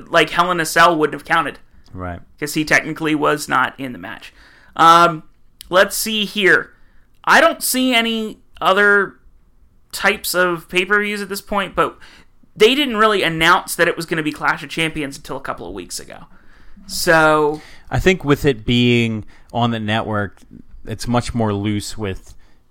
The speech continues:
Speaker 2: what the names are gonna be, what the themes are gonna be, how long ahead they have to announce, how many they're gonna do.
Speaker 1: We know they did bring back Taboo Tuesday's trademark.
Speaker 2: I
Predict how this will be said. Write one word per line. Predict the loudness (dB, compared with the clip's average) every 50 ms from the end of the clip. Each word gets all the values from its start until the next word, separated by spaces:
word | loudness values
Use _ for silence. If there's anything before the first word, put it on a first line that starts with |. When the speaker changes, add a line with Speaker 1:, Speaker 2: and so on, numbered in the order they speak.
| _ _ _ -12 -6
Speaker 2:
what | -4 -2 -2
the | -2
names | -2 0 0 0 0 0 -2
are | -4
gonna | -4 -4 -4 -4
be, | -4 -4
what | -6 -6 -8
the | -10 -10
themes | -6 -4 -4 -2 -2 -4
are | -4 -6
gonna | -6 -6 -6
be, | -6 -6 -8 -6
how | -6 -6 -6 -4
long | -4 -4 -4 -4 -6
ahead | -6 -6 -6 -6 -6
they | -6 -6
have | -6 -6 -8 -10
to | -10
announce, | -8 -4 -4 -4 -4 -4 -4
how | -8 -8
many | -6 -6 -8 -8
they're | -8 -12
gonna | -12 -12 -12 -12 -12
do. | -6 -2 0 2 2 2 2 0 -2
Speaker 1:
We | -2 -2 -2 -2
know | -2 0 2 4 4 4 4 4
they | 2 0 -2 -2
did | -4 -2 0 0 0 0 -2 -4
bring | -2 -2 0 -2 -2 0
back | 2 2 2 2 0 -4
Taboo | -10 -2 2 2 4 4 2 0 -4 -4
Tuesday's | -6 -8 -8 -6 -6 -6 -6 -4 -2 -2 -2 -2 -4 -6 -8 -12
trademark. | -12 -8 -2 -2 0 0 -2 -6 -8 -12 -12 -12 -14 -18 _ -20 _ _ _ _ _ _ _ _ _ _ _ _ _ _ _ _ _ _ _ _ _ _ _ _ _ _ _ _ _ _ _ _ -10
Speaker 2:
I | -6 -4 -4 -4 -4 -6